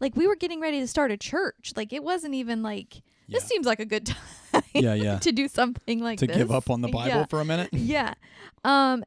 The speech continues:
Speaker 1: and I think I, I don't know that I did it right away. Like, I
Speaker 2: Yeah.
Speaker 1: think it took me a little, like, 'cause we were still praying and fasting for Risen. Like, we were in that season of, like, of that. And so anyways, long story, sh-, this is a really long story,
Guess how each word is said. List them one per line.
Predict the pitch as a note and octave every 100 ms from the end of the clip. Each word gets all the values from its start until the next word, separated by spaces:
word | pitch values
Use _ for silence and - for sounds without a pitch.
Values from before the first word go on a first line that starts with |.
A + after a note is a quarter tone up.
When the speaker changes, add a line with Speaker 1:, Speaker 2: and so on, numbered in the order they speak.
| -
Speaker 1:
and | -
I | E4+ G4+
think | - C5 C#5
I, | B4+ G4+ A#3+ -
I | E4 E4+
don't | B4 D#4
know | E4
that | D#4+
I | C4+
did | A3 A3 A3
it | -
right | G#3+ G3+
away. | F#3 F3 - - -
Like, | - G#3+ G#3 -
I |
Speaker 2:
Yeah. | A#3
Speaker 1:
think | E4 F4+
it | F4
took | - A3+ -
me | G3+
a | F#3+
little, | G3 G3 F#3+ E3+
like, | - - F#3 - - _ _ _ _ _ _ _ _
'cause | - D#4 C4+
we | F4+
were | E4+
still | - B3
praying | G#3 B3+ A#3 A3
and | G#3+ G#3
fasting | G#3+ A3 - G#3+
for | G#3 F#3+
Risen. | F#3 G#3 A3 G#3+ G3+ G3+
Like, | F#3+ F3 - _ _ -
we | C4
were | G#3+ -
in | A3+ G#3
that | F#3+ -
season | - G3 F3+ - - A3
of, | - G#3+ G3+
like, | - D#3 - _
of | - -
that. | - D#2+ -
And | - A3+
so | B3
anyways, | C#4 A#3 G3 F#3+ F#3+ - _ _ -
long | D#4 C#4+
story, | B3+ G3+ F#3+
sh-, | F3+ -
this | A3+ A#3
is |
a | F#3
really | F3+ E3
long | E3 G3
story, | - - - A3+